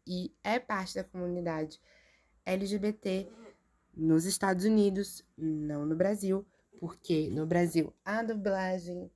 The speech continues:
trollou A dublagem botou o personagem como sendo um homem, e no inglês a gente vê o personagem sendo referido no, no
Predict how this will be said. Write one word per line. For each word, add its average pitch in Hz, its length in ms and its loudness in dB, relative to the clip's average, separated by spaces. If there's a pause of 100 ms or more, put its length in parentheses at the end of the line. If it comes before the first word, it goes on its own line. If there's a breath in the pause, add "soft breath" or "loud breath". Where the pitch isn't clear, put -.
(160)
trollou 220 720 4 (420 loud breath)
A 190 120 4
dublagem 185 600 2
botou 190 380 0
o 196 40 -2
personagem 185 680 -2
como 175 300 -2
sendo 170 360 -4
um 196 120 -4
homem, 180 500 0 (760 soft breath)
e 185 360 -2
no 185 200 -2
inglês 180 580 2
a 196 80 -4
gente 185 380 -8
vê 175 580 2
o 170 500 -2
personagem 185 680 -2
sendo 180 760 0
referido 190 600 -4
no, 170 840 2
no 151 880 -2